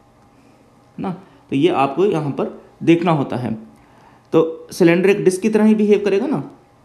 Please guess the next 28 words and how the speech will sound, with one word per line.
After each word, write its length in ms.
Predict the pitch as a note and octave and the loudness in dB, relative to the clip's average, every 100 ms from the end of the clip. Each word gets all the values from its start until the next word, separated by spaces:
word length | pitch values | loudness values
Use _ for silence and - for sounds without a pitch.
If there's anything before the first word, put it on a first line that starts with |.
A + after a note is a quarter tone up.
| _ _ _ - | _ _ _ -6
तो 140 | - | 0
इसकी 280 | D#3+ D#3+ G#3+ | 0 2 0
value 260 | F#3 D#3+ F3 | 2 2 2
तो 100 | F#3 | 0
यहाँ 200 | E3+ D3 | 0 -2
पर 140 | F3+ | -4
होगी 260 | F3 D3+ A3 - - - _ _ _ _ _ _ _ _ _ _ _ _ _ _ _ _ _ - _ D#3 | -4 -4 -4 -6 -18 -20 _ _ _ _ _ _ _ _ _ _ _ _ _ _ _ _ _ -20 _ 0
one 200 | F3 D#3+ | 2 4
by 140 | C#3+ | 2
two, 200 | B2 A2 - - _ _ _ - _ | 0 -6 -8 -20 _ _ _ -20 _
K 100 | D#3+ | 0
square 260 | D#3 E3 D#3 | 2 2 0
upon 200 | E3 D#3+ | 0 -2
आर 140 | C3+ | -2
स्क्वायर 260 | C3 D3+ C#3+ | 0 -2 -2
की 80 | C#3+ | 0
value 300 | A#2+ E3 - - | 0 0 -4 -4
वन 260 | C#3+ C#3+ | -2 2
बाई 100 | C3+ | 0
टू 140 | B2+ B2+ | 0 -2
होगी। 340 | A#2 C#3+ - - - - | -2 -2 -6 -10 -16 -6
तो 340 | C3+ - - - _ _ _ _ C3+ | -4 -4 -14 -20 _ _ _ _ 0
m 160 | C#3 | 2
से 420 | E3+ F#3+ C4 - - - | 0 0 0 -4 -14 -2
m 180 | C3 C3+ | 2 2
cancel 280 | D3 D#3 E3+ | 0 0 0
हो 120 | F3 | 2
जाएगा, 300 | E3 D#3+ G3+ | 0 0 -2